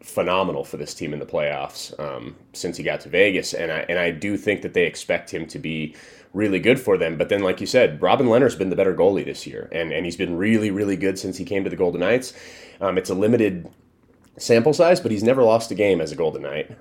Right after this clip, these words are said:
Um, <laughs> he's undefeated in the net, and I think his style fits really, really well with this team. And by that, I mean, I think Marc-Andre Fleury, if you need your goalie to win you the game, I think he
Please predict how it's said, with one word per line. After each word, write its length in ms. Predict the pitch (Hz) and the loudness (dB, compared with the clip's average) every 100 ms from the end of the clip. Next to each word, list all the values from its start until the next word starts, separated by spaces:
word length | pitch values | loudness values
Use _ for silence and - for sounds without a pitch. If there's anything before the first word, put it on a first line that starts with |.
| - | -12
Um, 200 | 73 - | -10 -10
<laughs> 120 | - | -10
he's 180 | 92 90 | -4 -2
undefeated 480 | 92 87 101 87 85 | -2 -2 -2 -2 -2
in 120 | 78 | -2
the 60 | |
net, 320 | 80 107 87 - | 0 2 2 0
and 380 | 90 87 85 87 | 0 0 0 -2
I 140 | 92 90 | -2 -2
think 300 | - 131 127 | 0 0 0
his 260 | 107 104 | -4 -4
style 520 | - 95 90 92 85 | -6 -2 0 0 -2
fits 360 | 78 - 90 - | -2 -6 -8 -8
really, 340 | 76 85 85 | -6 -4 -4
really 300 | 78 78 76 | -4 -6 -6
well 220 | 73 95 113 | 0 2 2
with 140 | 110 | 0
this 200 | 85 - | -6 -8
team. 260 | 92 80 76 | -8 -6 -4
And 120 | 76 | -2
by 160 | 85 | 0
that, 280 | 87 90 87 | 2 0 0
I 80 | 85 | -4
mean, 380 | 82 87 85 85 _ _ _ _ - - - | -4 -4 -4 -8 _ _ _ _ -20 -20 -8
I 60 | 120 | -2
think 140 | 202 | 2
Marc-Andre 340 | 170 143 147 113 | 4 6 4 4
Fleury, 300 | 107 104 107 | 2 2 2
if 140 | - | -2
you 100 | 131 | 2
need 300 | 120 113 117 | 4 4 2
your 160 | 98 92 | 0 2
goalie 380 | 95 90 85 - | 4 4 2 -4
to 120 | 80 | -6
win 260 | 78 92 | -2 -2
you 120 | 87 85 | -2 -4
the 100 | 78 | -2
game, 400 | 82 76 76 80 | -2 -2 -6 -8
I 80 | 85 | -6
think 260 | - 101 | -4 -4
he 420 | - 98 92 87 | -2 0 0 0